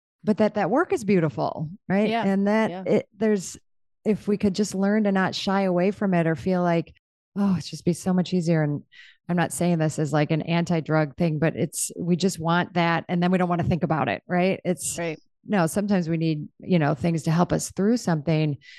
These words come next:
Speaker 1: but it's so that we have the strength to build those skills and do that, not so that we then depend on some external force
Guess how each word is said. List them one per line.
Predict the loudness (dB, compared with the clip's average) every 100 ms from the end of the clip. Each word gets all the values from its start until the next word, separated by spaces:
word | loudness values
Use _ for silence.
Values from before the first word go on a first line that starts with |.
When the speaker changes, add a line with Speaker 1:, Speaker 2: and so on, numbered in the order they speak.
| -10 4
Speaker 1:
but | 4 4
it's | -2 -2 -2 -6
so | -4 0 2
that | 2 0
we | 0
have | 2 2 0 0
the | -4
strength | -4 0 2 2 -2
to |
build | 2 2 2
those | 0 -2
skills | 0 2 2 0 -2
and | -2 2
do | 2
that, | 2 -2 -2
not | 0 0
so | 0 2 2 -2
that | -2 0
we | 2
then | 0 0
depend | 0 0 2
on | 2 2 2 0 -6 -20 -20
some | -6 0 0
external | -2 -2 0 0
force | 0 0 2 0 -4 -8